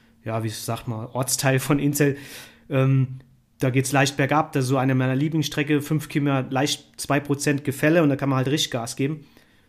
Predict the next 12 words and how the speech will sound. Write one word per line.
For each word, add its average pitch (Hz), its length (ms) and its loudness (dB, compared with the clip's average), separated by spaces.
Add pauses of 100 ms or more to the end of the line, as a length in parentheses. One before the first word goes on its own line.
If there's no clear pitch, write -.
(120)
Da 127 140 -2
ist 123 100 -2
meine 127 180 2
Bestzeit 131 400 -2
für - 100 -4
die 127 80 -2
fünftausend 135 520 0
Meter 135 200 2
vierzehn 143 480 -2
sechzehn. 139 600 -2 (540)
<laughs> - 260 -6 (420)
Den, 139 440 2